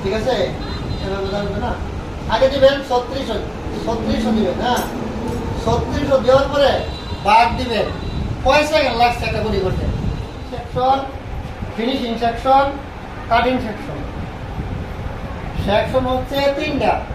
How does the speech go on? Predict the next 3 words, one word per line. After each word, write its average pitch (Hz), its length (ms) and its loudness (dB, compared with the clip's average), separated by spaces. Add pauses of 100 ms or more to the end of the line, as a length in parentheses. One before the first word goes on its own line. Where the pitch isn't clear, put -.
(840)
সুইং, 269 500 4
ফিনিশিং, 269 520 -2
কাটিং। 226 340 4